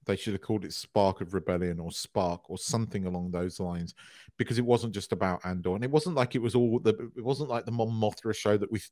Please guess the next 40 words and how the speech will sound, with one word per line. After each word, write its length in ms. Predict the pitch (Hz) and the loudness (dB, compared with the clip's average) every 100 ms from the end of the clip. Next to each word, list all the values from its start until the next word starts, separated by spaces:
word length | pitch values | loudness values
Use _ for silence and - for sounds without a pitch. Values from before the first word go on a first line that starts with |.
| - | 0
you 120 | 117 | 2
know, 220 | 101 95 92 | 4 2 -2
that 140 | 107 | -4
we 200 | 107 104 - - | -2 -4 -6 2
hoped 280 | 135 131 117 | 4 4 0
it 60 | |
wasn't 300 | 113 110 107 | 4 4 2
gonna 140 | 95 95 | -4 -2
be. 140 | 113 | -2
It 80 | 131 | 2
wasn't 340 | 185 - 95 | 0 0 -6
at 100 | - | -4
all. 220 | 151 92 - - - - - | 0 0 -4 -16 -20 -8 6
Um, 460 | 123 113 117 117 120 | 8 8 6 -2 0
and 100 | 123 | 4
actually, 580 | 139 123 131 127 123 - | 4 2 4 4 4 0
it, 140 | 123 135 | 0 2
it 140 | 147 151 | 2 2
was 400 | 131 131 117 - - | 8 8 8 4 0
about 420 | 135 120 113 110 | 0 2 2 0
the 60 | 127 | -4
beginning 680 | 139 131 120 92 90 117 120 _ _ _ _ _ _ _ | -4 -2 -2 -2 -8 -10 -14 _ _ _ _ _ _ _
of 120 | 113 | -4
the 100 | - | 0
rebellion 600 | 135 139 202 220 117 73 - _ _ _ _ - | 0 2 4 4 2 -4 -18 _ _ _ _ -4
in, 180 | 131 123 | -2 -2
in, 160 | 120 123 - | -2 -2 -2
in 140 | 127 | -2
another 320 | 127 127 117 | 0 2 2
form, 460 | 120 - 180 104 90 | 0 2 2 2 -2
a 80 | 117 | -4
different 400 | 123 120 123 117 | -2 -2 -4 -8
faction 480 | - 165 - - 117 | 0 0 0 -4 -6
of 100 | 95 | -4
the 100 | 101 | -2
rebellion. 640 | 101 95 101 90 85 78 - | -2 -2 -4 -4 -6 -10 -4
You 80 | - | 0
know, 180 | 101 | 0
the, 160 | 113 135 113 135 - | 2 0 2 -2 -4
the, 240 | 143 143 | 2 2